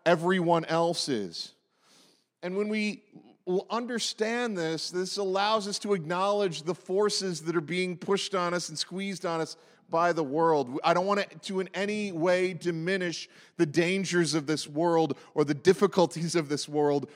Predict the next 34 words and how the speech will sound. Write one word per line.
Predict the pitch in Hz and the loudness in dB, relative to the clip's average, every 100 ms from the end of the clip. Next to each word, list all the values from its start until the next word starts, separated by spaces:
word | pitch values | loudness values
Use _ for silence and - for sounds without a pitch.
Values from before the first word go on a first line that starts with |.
| - | -6
or | 147 | -2
the | 143 | 0
frustrating | 139 - 185 190 - 185 170 160 | -2 -2 -2 0 0 0 0 -4
pressures | - 180 175 170 147 | -4 -4 -2 -4 -4
that | 151 | -4
are | 147 | -4
being | 151 147 | -4 -6
pushed | 143 180 - 170 | -4 -4 -2 -2
on | 156 | 0
us | 147 - - - - | -2 -4 -12 -20 4
by | 165 160 151 - - - | 8 8 6 0 -4 0
the | 151 | 2
mold | 147 165 175 175 160 - | 4 4 6 4 2 0
of | 147 131 | -2 0
this | 151 135 127 | 0 0 -4
world. | 139 175 165 131 113 - - _ _ _ _ _ _ _ _ _ _ 156 | 0 2 4 2 0 -4 -20 _ _ _ _ _ _ _ _ _ _ -2
But | 190 190 156 143 _ | 0 0 -6 -18 _
what's | 196 196 - | 0 0 -4
fascinating | - 214 233 - 214 208 202 185 185 165 | -4 0 0 -2 -4 -2 -2 -2 -4 -8
for | 175 175 | -10 -2
us | 165 196 190 - - | 0 2 0 -4 -8
in | 165 | -6
this | 160 156 | -6 -6
context | - - 202 214 208 196 156 - | -10 -10 -6 -6 -4 -4 -2 -6
and | 170 | -6
the | 156 | -2
way | 165 202 | 0 0
that | 196 190 | 0 -4
Paul | - 180 190 185 | -2 2 2 2
uses | 175 185 156 143 | -2 -6 -6 -10
these | 151 156 143 | -10 -10 -10
wo-, | 147 185 156 | -10 -10 -8
these | 147 156 147 | -8 -8 -8
words | 180 214 175 147 | -6 -4 -4 -8